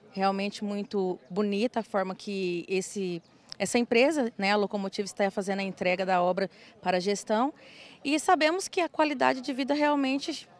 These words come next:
está chegando, porque antes era poeira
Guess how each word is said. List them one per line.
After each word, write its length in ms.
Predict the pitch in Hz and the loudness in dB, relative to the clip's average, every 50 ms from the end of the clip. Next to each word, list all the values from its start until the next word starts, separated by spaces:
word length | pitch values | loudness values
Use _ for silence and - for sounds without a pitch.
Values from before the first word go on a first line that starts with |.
| _ _ - | _ _ -12
está 300 | - - - 302 349 392 | -8 2 6 6 8 8
chegando, 540 | - 330 262 208 202 180 170 156 151 - - - - - - - - - - - | 6 4 2 2 2 0 0 -2 -6 -8 -14 -20 -20 -20 -20 -20 -20 -20 -14 -8
porque 640 | - 208 202 - - 240 226 220 220 220 214 202 196 - - - 233 254 - - - _ - | -6 -6 -6 -4 0 2 4 4 6 4 4 2 0 -4 -12 -20 -20 -20 -20 -20 -20 _ 0
antes 300 | - 262 285 285 - 277 | 4 4 4 4 4 4
era 160 | 269 254 254 | 6 6 6
poeira 460 | 247 247 262 262 262 277 277 285 285 | 4 4 4 6 6 8 6 4 2